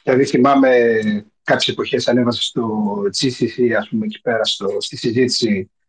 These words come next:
ε, κάποια πράγματα και μου λέγανε,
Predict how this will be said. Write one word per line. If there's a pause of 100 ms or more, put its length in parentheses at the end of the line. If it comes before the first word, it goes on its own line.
(440)
ε, (540)
κάποια
πράγματα
και
μου
λέγανε,